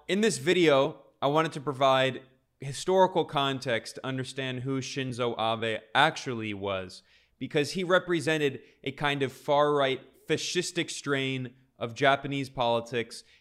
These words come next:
that has tried to whitewash the genocidal crimes committed by the fascist Japanese Empire, not only in World War Two, but also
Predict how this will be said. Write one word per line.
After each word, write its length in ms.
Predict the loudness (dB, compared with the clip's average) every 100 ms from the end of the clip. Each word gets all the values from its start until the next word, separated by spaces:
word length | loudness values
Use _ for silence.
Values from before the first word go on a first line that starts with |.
| _
that 200 | -2 -2
has 380 | 0 2 2 0
tried 240 | 0 0
to 80 | 0
whitewash 800 | 2 4 4 2 0 2 0 -4
the 160 | -8 -8
genocidal 880 | -6 0 0 0 -4 2 2 2 -4
crimes 680 | -6 -4 -4 -4 -8 -14
committed 500 | -10 -4 -2 -2 0
by 220 | 2 2
the 100 | 0
fascist 580 | -6 0 2 2 -2 -12
Japanese 540 | -4 -2 -2 -6 -8 -8
Empire, 600 | -8 -6 -4 -2 -4 -6 _ _ _ -6
not 220 | 4 4
only 260 | 6 2 0
in 100 | 2
World 200 | 2 2
War 160 | 2
Two, 320 | 0 -2 -4 0
but 160 | 2
also 560 | 4 2 0 0 0